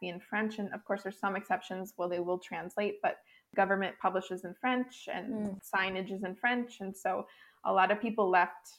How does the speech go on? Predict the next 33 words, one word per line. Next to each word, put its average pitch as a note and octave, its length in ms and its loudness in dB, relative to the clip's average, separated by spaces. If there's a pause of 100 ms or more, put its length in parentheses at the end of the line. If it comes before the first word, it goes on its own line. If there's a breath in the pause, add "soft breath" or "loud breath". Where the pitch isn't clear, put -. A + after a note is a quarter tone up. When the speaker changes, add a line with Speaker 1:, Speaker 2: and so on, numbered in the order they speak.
Speaker 1:
like, G3 160 -6
there F#3 100 -2
was G3 140 -2
an G3 160 -2
exodus G3 540 -2
of F3+ 100 -4
English G3 320 -4
speakers F#3 340 -2
at F#3 120 -4
that F3 180 -2
time - 220 -8
to F#3+ 80 -6
Speaker 2:
Oh, - 80 -4
wow. F#3 60 -4
Speaker 1:
Toronto F3+ 460 0 (640)
because G3 280 -2
Speaker 2:
And F#3+ 80 4
Speaker 1:
of F#3+ 60 2
Speaker 2:
so F#3 100 8
Speaker 1:
that, F#3+ 100 10
Speaker 2:
signs G3+ 380 8
Speaker 1:
so. F#3+ 80 4
Speaker 2:
are F3+ 40 4
not E3+ 360 4
bilingual, E3+ 560 2
that D3 260 0
they G3+ 240 2
Speaker 1:
No. D#3 120 4 (100)
Speaker 2:
would D#3 260 -2
be D3+ 240 0
completely D3+ 560 -10
Speaker 1:
No, D3+ 60 -12 (320)
Speaker 2:
French. - 160 -6